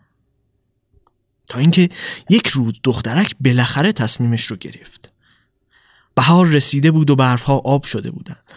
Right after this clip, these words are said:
و رودها جاری. می‌خواست به جایی که سورتمه کی سقوط کرده بود بره و از خود رودخونه بخواد که دوستش رو بهش پس بده. با ارزشترین داراییش،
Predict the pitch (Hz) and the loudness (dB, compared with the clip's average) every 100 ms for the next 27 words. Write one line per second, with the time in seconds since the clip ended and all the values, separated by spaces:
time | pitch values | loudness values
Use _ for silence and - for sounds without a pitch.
0 | _ 120 120 120 110 123 127 123 101 107 | _ -2 0 -2 -2 -2 -2 -2 -4 -6
1 | 110 - _ _ _ _ _ _ _ _ | -8 -10 _ _ _ _ _ _ _ _
2 | _ - 143 170 175 143 139 160 170 139 | _ -4 0 2 2 2 2 4 4 0
3 | - 123 - 123 120 117 127 117 120 123 | 0 -2 0 0 0 0 -2 -2 -4 -4
4 | 117 - 120 117 123 170 151 147 139 127 | -4 -4 -4 -2 0 0 2 2 2 2
5 | 127 120 - 131 175 170 147 127 - 135 | 0 -4 -8 0 4 4 2 -2 -4 0
6 | 143 147 143 139 135 127 127 139 - 131 | 0 0 -2 -2 -2 -2 -2 -2 -2 -2
7 | - 110 107 113 - 110 - - - _ | -2 -6 -4 -6 -6 -4 -4 -6 -20 _
8 | _ _ _ _ _ _ _ _ _ _ | _ _ _ _ _ _ _ _ _ _
9 | _ _ _ _ - 151 147 139 139 139 | _ _ _ _ 0 2 4 2 0 2
10 | 135 135 131 131 139 151 | 2 4 2 4 4 2